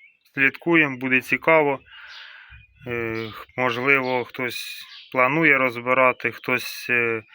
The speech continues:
хоче розібрати а-, або вагається. Е, задавайте питання, на всі питання відповім, якщо я знаю на них відповідь. Ну, а так, е, ну, нічого складного, друзі, ну, а що?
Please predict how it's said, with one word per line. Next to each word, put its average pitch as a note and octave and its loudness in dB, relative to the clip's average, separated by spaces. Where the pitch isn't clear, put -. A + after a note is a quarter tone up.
хоче C3+ 2
розібрати A#2+ 0
а-, B2 4
або B2+ -2
вагається. C3 2
Е, A#2 -4
задавайте C#3 4
питання, C#3 2
на C3 2
всі C3 -2
питання C3 0
відповім, C3 0
якщо B2+ 2
я C3 4
знаю B2 2
на B2 -2
них B2 -4
відповідь. A#2+ -2
Ну, G3+ 2
а E3+ 4
так, F3 2
е, C#3+ 0
ну, F#3+ -2
нічого B3 4
складного, G3 0
друзі, A2+ -4
ну, B2 -4
а C#3 0
що? A#2 -4